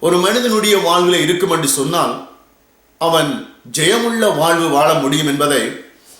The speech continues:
வேதத்தின் சில ஆதாரங்களோடு நாங்கள் பார்க்க போகிறோம். வேத புஸ்தகத்திலே ரோமருக்கு எழுதின நிருபம் எட்டு முப்பத்தாறு அங்கே சொல்லுகிறது, "கிறிஸ்துவின் அன்பை விட்டு நம்மை பிரிப்பவன் யார்?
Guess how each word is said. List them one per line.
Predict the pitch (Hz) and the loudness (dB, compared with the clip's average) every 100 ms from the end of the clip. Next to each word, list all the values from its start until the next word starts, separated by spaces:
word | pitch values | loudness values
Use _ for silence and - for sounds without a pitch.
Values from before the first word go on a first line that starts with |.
| - - | -20 -14
வேதத்தின் | 131 180 196 185 180 165 | -2 2 2 0 0 0
சில | - 165 151 135 131 - - - _ - | 0 2 2 2 -2 -8 -18 -20 _ -2
ஆதாரங்களோடு | 196 202 185 175 156 156 175 | 0 2 2 2 0 -2 0
நாங்கள் | 214 151 | 0 -2
பார்க்க | 139 139 135 135 | -2 -2 -2 -2
போகிறோம். | 131 139 139 123 - - - _ _ _ _ _ | 0 2 2 0 -4 -14 -20 _ _ _ _ _
வேத | 170 240 | 2 2
புஸ்தகத்திலே | 233 190 - 190 170 196 214 156 - - - _ - 160 | 2 0 0 0 0 2 2 0 -4 -12 -20 _ -6 2
ரோமருக்கு | 220 220 196 185 | 2 4 0 0
எழுதின | 175 170 160 147 123 107 | -2 0 0 0 -2 -4
நிருபம் | 143 156 170 160 247 - - - _ _ _ _ _ - | -4 -2 0 0 -2 -8 -18 -20 _ _ _ _ _ -4
எட்டு | 165 226 - 240 | 0 0 0 -4
முப்பத்தாறு | 185 180 190 185 170 165 151 127 - | -4 -2 0 2 2 2 0 -2 -6
அங்கே | 127 143 147 | -6 -2 0
சொல்லுகிறது, | 135 - 156 165 160 151 170 131 113 151 - - - - _ _ _ _ | 0 0 0 2 2 2 0 0 -2 -8 -12 -20 -20 -20 _ _ _ _
"கிறிஸ்துவின் | - 269 285 - 269 247 | -4 0 0 0 -2 0
அன்பை | 190 180 196 | 0 2 2
விட்டு | 185 175 196 180 123 - - - _ _ | 2 2 2 0 0 -8 -16 -20 _ _
நம்மை | 113 139 135 | -10 -4 -4
பிரிப்பவன் | - 151 160 156 143 131 | -2 -2 0 0 0 -2
யார்? | 131 131 - | 0 0 -2